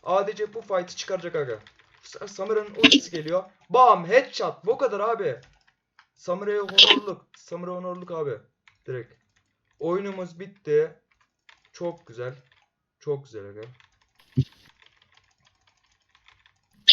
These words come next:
Yes!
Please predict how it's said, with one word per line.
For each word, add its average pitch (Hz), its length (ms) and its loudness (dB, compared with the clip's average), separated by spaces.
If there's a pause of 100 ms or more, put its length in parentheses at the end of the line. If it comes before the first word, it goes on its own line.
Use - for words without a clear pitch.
(1800)
Yes! 202 400 0